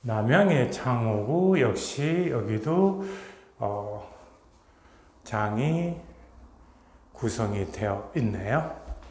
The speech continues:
역시 이 층에도, 어, 난방이, 어, 심야 보일러에 분배기가 설치가 되어 있고요. 이 층에 화장실을 볼까요? 이 층의 거실은 남향과 북향의 창호가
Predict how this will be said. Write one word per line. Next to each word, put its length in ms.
역시 260
이 80
층에도, 800
어, 360
난방이, 1080
어, 220
심야 320
보일러에 880
분배기가 600
설치가 580
되어 340
있고요. 680
이 180
층에 380
화장실을 640
볼까요? 560
이 140
층의 340
거실은 800
남향과 720
북향의 720
창호가 840